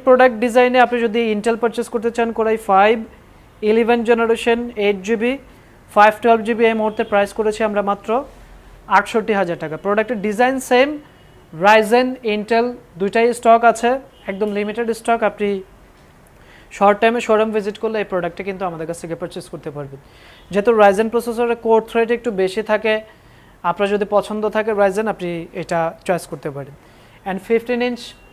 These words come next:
ডিসপ্লেতে আমাদের স্টকে কিন্তু Ryzen-এর আরও একটা প্রিমিয়াম প্রোডাক্ট আসছে, Ryzen seven five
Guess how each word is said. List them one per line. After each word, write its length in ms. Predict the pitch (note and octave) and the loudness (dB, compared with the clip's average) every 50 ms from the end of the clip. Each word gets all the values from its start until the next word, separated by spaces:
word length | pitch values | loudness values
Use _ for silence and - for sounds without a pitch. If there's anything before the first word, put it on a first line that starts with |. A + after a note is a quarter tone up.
| - _ _ _ _ - - - - D#3+ D3 | -20 _ _ _ _ -20 -20 -20 -10 -4 -2
ডিসপ্লেতে 480 | G#3+ A3 G#3+ - - A3+ A3 A3 G#3+ A3+ A3 | -2 -2 -2 -4 -2 -2 -2 0 2 0 0
আমাদের 200 | G#3+ G#3 G3+ G3+ G#3+ G3+ | 0 0 -2 -4 -4 -4
স্টকে 260 | - - G3+ G3 G3+ G3+ G3 | -4 -4 -4 -2 -4 -6 -6
কিন্তু 160 | G3+ G3 G#3 G3 E3+ D#3 | -8 -8 -8 -6 -6 -4
Ryzen-এর 380 | E3 E3 D#3 E3+ F3+ F3+ F3+ E3+ D#3 | -6 -4 -4 -4 -4 -4 -2 -2 -2
আরও 100 | D#3 E3+ F#3+ F#3+ | -2 -2 -2 -2
একটা 140 | G3 G#3+ G#3 - | -4 -6 -4 -4
প্রিমিয়াম 280 | G#3 G3+ G3+ G3+ G#3 G3+ A3 | -4 -4 -4 -4 -6 -4 -4
প্রোডাক্ট 240 | G#3 G3 G3 F#3+ G#3 G3+ | -4 -2 -2 -2 -4 -6
আসছে, 160 | G3 - G#3 F#3 D#3 E3 | -4 -4 -6 -6 -2 -2
Ryzen 300 | E3+ F3 F3 F#3 G3+ G#3+ G#3 - - | -2 -2 -2 -4 -8 -10 -8 -4 -2
seven 340 | G#3+ G#3 G3+ G3 G#3 G#3+ A#3 B3 - - - - - - - - - - - - | 0 0 0 0 -2 -4 -4 -8 -14 -18 -20 -20 -20 -20 -20 -20 -20 -20 -6 0
five 180 | G#3 G3 G#3 | 2 2 2